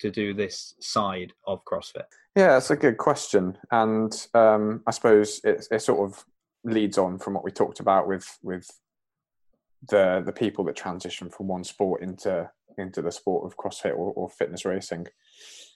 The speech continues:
Speaker 2: And, and really it came about as that, um, because of that kind of career-ending injury on, uh, from playing rugby, there was almost, like, training for, for health and fitness is great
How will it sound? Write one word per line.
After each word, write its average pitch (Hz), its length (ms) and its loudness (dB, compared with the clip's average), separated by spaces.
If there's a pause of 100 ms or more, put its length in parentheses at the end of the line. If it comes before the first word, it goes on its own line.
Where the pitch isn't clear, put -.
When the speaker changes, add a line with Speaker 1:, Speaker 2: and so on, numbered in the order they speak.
(140)
Speaker 2:
And, 110 440 2
and 110 120 2
really 113 320 8
it 85 240 0
came 104 200 0
about 90 400 2 (100)
as 92 120 -8
that, 90 300 2
um, 80 500 -6 (580)
because - 500 0
of 92 120 -2
that 95 200 4
kind 92 180 -2
of - 80 -10
career-ending 92 680 2
injury 92 480 -4 (300)
on, 90 240 -2 (120)
uh, 90 260 2
from 95 180 -10
playing 95 260 -4
rugby, 90 460 -2 (640)
there 110 140 8
was 104 120 6
almost, 107 540 2 (320)
like, - 140 0 (140)
training 104 440 2
for, 92 440 2
for 98 80 -2
health 92 240 -2
and 92 120 -12
fitness 95 300 0
is 90 100 -6
great 120 320 2